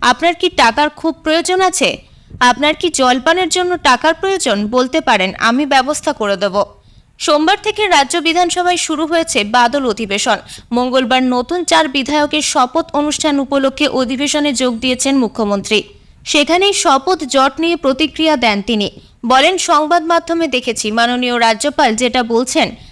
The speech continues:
তাতে আমি মাননীয় অধ্যক্ষকে সম্পূর্ণ সমর্থন করি।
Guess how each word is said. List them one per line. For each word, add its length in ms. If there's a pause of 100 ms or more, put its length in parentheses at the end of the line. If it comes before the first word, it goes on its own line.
(140)
তাতে 280
আমি 300
মাননীয় 480
অধ্যক্ষকে 680
সম্পূর্ণ 540
সমর্থন 560
করি। 320